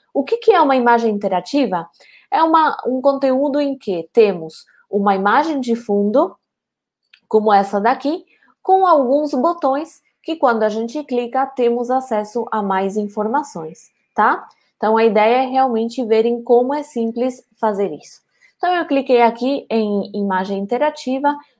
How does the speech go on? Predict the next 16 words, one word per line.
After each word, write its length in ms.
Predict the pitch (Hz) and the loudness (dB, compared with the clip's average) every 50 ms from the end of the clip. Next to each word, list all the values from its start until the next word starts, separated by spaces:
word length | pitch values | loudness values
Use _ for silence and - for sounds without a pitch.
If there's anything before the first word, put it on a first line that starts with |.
| _ _ - | _ _ 0
vou 220 | 240 302 320 285 | 2 4 4 4
vir 180 | 285 247 214 208 | 4 2 2 2
aqui 240 | 196 196 - 202 | 0 -2 -2 -2
no 120 | 202 240 247 | -2 0 0
banco, 560 | 202 185 185 190 202 208 202 254 269 262 - _ _ _ _ _ _ _ _ _ _ _ _ _ _ _ _ _ _ - - - | 0 0 0 0 -2 -2 -2 -2 -2 -2 -6 _ _ _ _ _ _ _ _ _ _ _ _ _ _ _ _ _ _ -16 -4 2
eu 160 | - 254 285 | 4 4 4
já 200 | 294 302 269 254 | 6 6 4 4
vou 380 | 214 190 208 226 269 339 359 - | 4 2 4 4 4 4 4 2
procurar 680 | 277 247 226 233 - 214 196 196 180 175 165 175 - _ _ _ _ _ | 2 2 2 2 0 -2 0 0 0 0 -2 -4 -12 _ _ _ _ _
uma 340 | - 226 254 262 254 240 233 | -2 -2 0 0 0 0 0
imagem 480 | 226 202 190 185 185 180 185 185 185 | 0 -2 -2 -2 -4 -4 -8 -10 -10
de 120 | 185 208 226 | -6 -6 -4
um 120 | 226 226 | -4 -4
Cristo 400 | 220 233 233 285 285 - - 262 | -6 -6 -8 -8 -8 -8 -10 -8
Redentor 960 | 233 208 220 208 196 185 185 180 180 175 _ - 170 160 165 185 226 - - _ _ _ _ - | -8 -6 -6 -6 -4 -6 -6 -8 -10 -16 _ -8 -6 -2 -2 -2 -2 -4 -8 _ _ _ _ -16
aqui 560 | 180 190 _ _ - 170 170 185 254 415 403 | -16 -16 _ _ -14 -12 -10 -10 -10 -12 -12